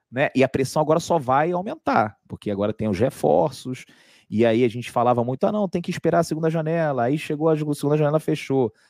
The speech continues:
aí agora já tem a outra muleta, que vai ser, "Não, tem que dar tempo pra entrosar", e tem que dar tempo mesmo, né? E talvez contra o Juventude a gente não consiga um bom resultado, contra o Flamengo não consiga um bom resultado,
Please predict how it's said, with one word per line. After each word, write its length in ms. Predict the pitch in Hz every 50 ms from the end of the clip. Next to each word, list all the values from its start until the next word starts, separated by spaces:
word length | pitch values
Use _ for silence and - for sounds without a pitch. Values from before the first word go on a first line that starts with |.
| _ _
aí 160 | - 98 107
agora 200 | 123 123 135 139
já 120 | 143 165 147
tem 140 | - 165
a 60 | 165 160
outra 280 | 156 170 175 - 175
muleta, 560 | 175 175 185 170 156 165 170 160 156 - 147
que 120 | - - 127
vai 140 | 135 139 135
ser, 340 | - - - 143 135 110 - _ _ _ _ -
"Não, 180 | 185 220 202
tem 120 | 180 190 175
que 80 | -
dar 140 | 175 180 180
tempo 460 | - _ - 180 196 202 185 - 156
pra 160 | 143 - 160
entrosar", 540 | 156 160 - - 156 143 120 131 139 147 131 -
e 80 | 214 262
tem 180 | - - 320
que 80 | - 302
dar 120 | 294 302
tempo 340 | - - 202 233 262 - 277
mesmo, 320 | 226 151 165 170 143 101 - _ _ _ _ _ _ _
né? 120 | - 110 127
E 80 | 127
talvez 500 | - - 139 139 127 110 127 151 170 165
contra 240 | - - 139 139 -
o 40 | 123
Juventude 460 | 117 123 123 120 - - 139 170 170
a 40 | 151
gente 200 | 143 160 - -
não 100 | 156 156
consiga 400 | - 160 135 - - 156 170 165
um 80 | 143 127
bom 180 | 123 147 156
resultado, 500 | 143 135 123 117 - _ 139 151 147 127
contra 260 | - - 127 123 -
o 40 | 123
Flamengo 420 | - - 131 117 117 127 147 156 151
não 60 | 143
consiga 340 | - 147 139 - 147 139 139
um 40 |
bom 120 | 139 143 151
resultado, 420 | 151 151 160 151 - 143 135 131